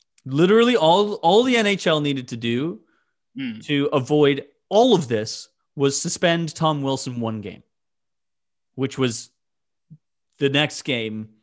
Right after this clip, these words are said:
Speaker 1: against the
Speaker 2: Yeah.
Speaker 1: New York Rangers. That's all you needed to do. You didn't have to suspend him for a month, for five years. Just
Speaker 2: Mm-hmm.
Speaker 1: suspend him one game. The guy's already been suspended a bunch of times.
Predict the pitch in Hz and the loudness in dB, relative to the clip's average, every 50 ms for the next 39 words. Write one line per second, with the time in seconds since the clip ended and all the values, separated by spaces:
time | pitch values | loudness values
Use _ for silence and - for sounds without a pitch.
0 | _ _ _ _ _ _ 131 120 127 123 120 113 - - 123 120 117 110 107 101 | _ _ _ _ _ _ -6 -4 -2 -4 -4 -4 -6 -8 -6 -6 -6 -6 -8 -10
1 | 110 104 101 95 - 85 95 - _ 135 127 - 185 214 220 214 214 220 214 208 | -10 -12 -12 -12 -14 -18 -20 -10 _ -8 -2 0 0 0 2 0 -2 -2 -2 -4
2 | 185 170 170 170 214 185 120 - _ _ - 165 214 226 233 214 226 220 220 - | -4 -6 -6 -4 -4 -4 -4 -6 _ _ -6 -4 -4 -4 -2 -2 -4 -4 -6 -8
3 | 240 185 - 208 - - 196 175 170 170 170 170 175 165 - 180 175 170 170 165 | -12 -12 -10 -10 -8 -4 -4 -4 -2 -2 -4 -4 -6 -6 -2 0 0 0 0 0
4 | - 160 156 143 139 131 131 139 135 - - - - 156 139 131 135 131 - - | 0 -4 -2 0 0 -2 -2 -4 -8 -12 -20 -12 -6 -4 -4 -4 -4 -8 -12 -10
5 | - 147 135 131 127 127 123 120 117 113 123 131 - - _ - - - - _ | -4 -2 -2 -2 -4 -4 -4 -4 -4 -4 -6 -8 -12 -18 _ -20 -20 -20 -20 _
6 | _ _ _ _ 190 185 151 - - 185 - - 220 214 208 202 202 196 196 196 | _ _ _ _ -4 -2 -2 -4 -6 -8 -6 -2 0 0 0 0 0 0 0 2
7 | 202 214 202 208 202 214 214 202 151 117 107 - _ _ _ _ _ _ _ _ | 2 2 0 2 2 2 2 2 0 -4 -8 -12 _ _ _ _ _ _ _ _
8 | _ _ _ 170 165 202 196 202 175 196 - 180 202 220 226 190 208 208 185 - | _ _ _ -2 0 2 2 2 0 0 2 2 4 4 2 0 -2 -4 -4 -6
9 | 190 175 - - 185 185 190 180 170 156 151 147 - - 156 - 160 120 113 117 | -8 -6 -4 -4 -4 -4 -4 -4 -2 -2 -2 -2 -4 -8 -10 -6 -4 -4 -4 -4
10 | 131 135 | -6 -12